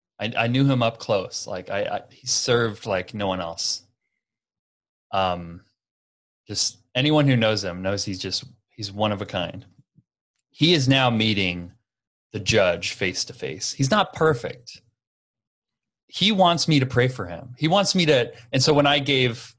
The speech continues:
yeah, like, a little eulogy, I, that's what I ended with. I said, "Pr-, please pray for him." Like, that's what he wants. That's the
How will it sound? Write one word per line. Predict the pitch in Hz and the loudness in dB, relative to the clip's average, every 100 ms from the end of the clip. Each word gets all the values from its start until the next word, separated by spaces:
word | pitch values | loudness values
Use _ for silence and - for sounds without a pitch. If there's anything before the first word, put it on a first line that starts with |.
| _ _ | _ _
yeah, | - 101 | -2 0
like, | 101 | 0
a | 110 | -4
little | 104 104 98 95 | -2 0 0 0
eulogy, | 92 104 120 110 98 95 92 110 _ _ _ _ _ _ - | -4 -2 -2 -2 -6 -10 -12 -16 _ _ _ _ _ _ -10
I, | - | -4
that's | 127 127 - | 0 2 2
what | 131 | 2
I | 107 | 2
ended | 107 101 | 0 -4
with. | 95 - | -6 -8
I | - | -8
said, | - 92 | -10 -10
"Pr-, | - 147 135 | -6 -6 -6
please | - 160 135 | -4 -2 -2
pray | - 107 98 | -2 -2 -2
for | - | -2
him." | 95 95 95 101 _ - | -4 -4 -6 -12 _ -12
Like, | 110 | -2
that's | 135 127 | 0 0
what | 117 | -2
he | 98 | -4
wants. | 87 85 87 - | -4 -4 -4 -2
That's | 131 131 | -2 -2
the | 131 113 | -4 -6